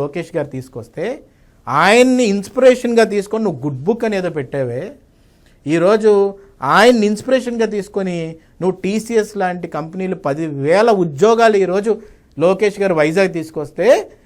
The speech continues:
నువ్వు మాత్రం ఒక ప్యాలెస్ కట్టి రుషికొండ మీద మాత్రం టబ్బులు పెట్టి, బాత్ టబ్బులు పెట్టి, కమోడ్లు, లగ్జరీస్ కమోడ్లు, ఆటోమేటెడ్ కమోడ్లు అట నీకు.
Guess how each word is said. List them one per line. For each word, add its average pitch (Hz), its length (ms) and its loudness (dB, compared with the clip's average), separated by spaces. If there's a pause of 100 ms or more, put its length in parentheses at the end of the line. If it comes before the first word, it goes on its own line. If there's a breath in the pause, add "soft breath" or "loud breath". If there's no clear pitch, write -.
(180 soft breath)
నువ్వు 185 200 0 (120)
మాత్రం 214 340 0
ఒక 196 100 -2 (100)
ప్యాలెస్ 190 420 2
కట్టి 190 260 -6
రుషికొండ 190 500 -6
మీద 165 100 -6 (120)
మాత్రం 151 220 -10 (120)
టబ్బులు 151 400 -4
పెట్టి, 165 240 -8 (240)
బాత్ 156 300 -4
టబ్బులు 170 280 -6
పెట్టి, 156 220 -10 (580 soft breath)
కమోడ్లు, 190 500 0 (300)
లగ్జరీస్ 208 640 0
కమోడ్లు, 180 360 -2 (200)
ఆటోమేటెడ్ 247 580 4
కమోడ్లు 180 380 -2
అట 123 160 -10
నీకు. - 160 -20